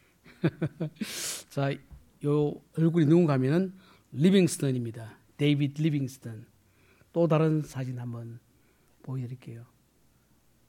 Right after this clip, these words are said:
자, 이게 실제로 이름을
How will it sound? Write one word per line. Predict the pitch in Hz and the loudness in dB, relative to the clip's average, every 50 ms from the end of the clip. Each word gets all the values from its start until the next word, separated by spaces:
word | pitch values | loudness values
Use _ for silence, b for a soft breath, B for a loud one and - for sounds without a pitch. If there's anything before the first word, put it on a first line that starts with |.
| _ _ _ _ _ _ _ _ _ _ _ _ _ | _ _ _ _ _ _ _ _ _ _ _ _ _
자, | - - 143 120 117 117 _ _ _ _ _ _ _ | -20 -18 -16 -16 -16 -18 _ _ _ _ _ _ _
이게 | - 156 | -4 -4
실제로 | 139 - 196 185 175 151 147 165 | -2 -2 0 2 2 4 4 2
이름을 | - 240 226 214 190 160 147 143 135 123 | 2 4 4 4 6 4 4 2 0 -4